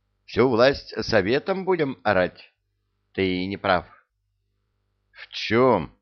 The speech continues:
Потряс головой рыцарь. Женский батальон, который там засел, надо брать не штурмом,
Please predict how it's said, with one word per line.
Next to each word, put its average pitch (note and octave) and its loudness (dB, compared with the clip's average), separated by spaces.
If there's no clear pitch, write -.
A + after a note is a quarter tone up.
Потряс E2 -4
головой F#2+ 2
рыцарь. D#2 -6
Женский C3 0
батальон, C3+ 0
который F#2+ 0
там F2+ 0
засел, F2+ -2
надо C#3 0
брать D3+ 0
не D3+ -4
штурмом, B2 -2